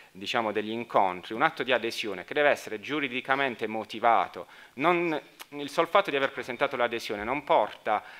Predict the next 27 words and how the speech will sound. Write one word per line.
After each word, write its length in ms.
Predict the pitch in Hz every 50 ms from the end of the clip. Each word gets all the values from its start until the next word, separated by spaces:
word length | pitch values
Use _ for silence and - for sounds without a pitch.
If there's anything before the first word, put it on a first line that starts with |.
| - - _ _ -
a, 300 | 123 123 117 107 - - -
eh, 60 | 120
ad 440 | 113 110 107 107 107 107 107 107 110
ottenere 460 | 123 120 - 160 151 147 139 113 107
automaticamente 1040 | 113 127 - 139 127 131 127 - 135 127 - 160 165 139 113 104 98 101 - 120
dall'ufficio 680 | 110 120 127 143 165 - - - 120 107 98 - - 110
le 340 | 113 113 120 117 113 113 110
sanzioni 440 | - - 156 156 147 - 123 110 110
ridotte 520 | 113 127 117 117 104 - - - 101 87 -
a 100 | - 107
un 180 | 104 104 98
terzo, 540 | - - 92 87 87 - - - - - - _
anzi 460 | - 147 127 107 101 95 95 - 113
si 120 | - - 135
deve 120 | 143 147
andare 400 | 147 156 143 135 110 107 107 - - - - - - - - -
a 240 | - 127 120 - - -
cercare 480 | - 135 135 127 - 151 135 110 107
di 120 | 107 110 110
ridurre 420 | 120 135 123 135 117 104 104 104
l'imponibile, 960 | 107 127 135 135 - 208 196 143 110 104 101 95 107 107 113 117 - - - _
così 520 | - 139 139 - - 131 101 87 - _ _ -
le 140 | 110 110
nuove 240 | 110 131 147 135 113
sanzioni 400 | - 156 165 165 - - 107 107
saranno 360 | - - 131 123 110 104 107
ridotte, 600 | 110 143 147 113 101 98 - - - - 127 -